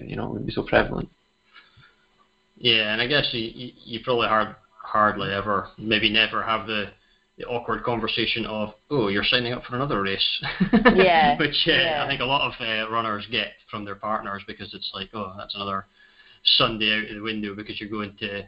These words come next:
Speaker 2: you know, I never really do go anywhere far for races, you know, Inverness or something might be a bit the furthest, but,
Speaker 1: Yeah.
Speaker 2: you know, it's, it is a whole day out and it's, you know, family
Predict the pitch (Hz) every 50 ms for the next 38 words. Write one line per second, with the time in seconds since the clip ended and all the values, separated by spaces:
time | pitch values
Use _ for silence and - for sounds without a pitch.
0 | _ _ - - 113 110 131 143 131 107 98 95 95 95 98 101 98 104 104 101
1 | - 110 107 107 107 104 107 104 101 101 95 95 92 92 _ _ _ _ _ -
2 | 110 104 107 104 104 - - 95 95 98 95 - - 98 - 104 92 92 95 113
3 | 107 101 98 95 98 101 101 101 - 110 - - 107 - 104 98 104 98 98 95
4 | - 104 - 98 - - 104 101 98 101 95 - - - - 110 101 - - _
5 | - - - 135 123 120 117 110 113 110 104 98 95 92 - - - 147 147 170
6 | 139 113 101 120 113 101 104 101 101 101 101 104 - - _ - 107 101 104 -
7 | - - - - _ _ 104 101 92 - - 107 101 101 98 98